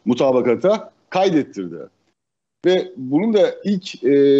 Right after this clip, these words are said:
resmi olarak ilk ağzı açıklamasında nato Genel Sekreteri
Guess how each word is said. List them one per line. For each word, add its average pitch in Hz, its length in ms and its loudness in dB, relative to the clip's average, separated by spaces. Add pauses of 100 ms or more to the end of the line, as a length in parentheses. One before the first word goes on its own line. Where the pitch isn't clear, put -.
(1300)
resmi 143 360 0
olarak 135 460 0
ilk 170 180 -4
ağzı 135 260 0
açıklamasında 143 920 0 (120)
nato 180 260 0
Genel 165 280 2
Sekreteri 147 680 0